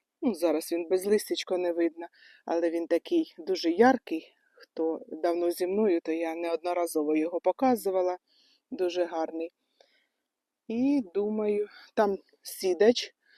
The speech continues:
але він зрізаний, його зараз не видно, потім буде видно його.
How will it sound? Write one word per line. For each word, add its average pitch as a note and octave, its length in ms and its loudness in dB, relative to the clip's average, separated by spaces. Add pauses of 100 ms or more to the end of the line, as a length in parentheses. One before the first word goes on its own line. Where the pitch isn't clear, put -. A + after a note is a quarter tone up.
(180)
але F#3+ 260 8
він F#3 180 2
зрізаний, G#3 840 4 (380)
його E3+ 280 2
зараз E3 420 0
не F3+ 140 0
видно, G3+ 380 0 (400)
потім D#3+ 380 -6
буде E3 260 -4 (2000)
видно F#3+ 440 2
його. F#3+ 420 2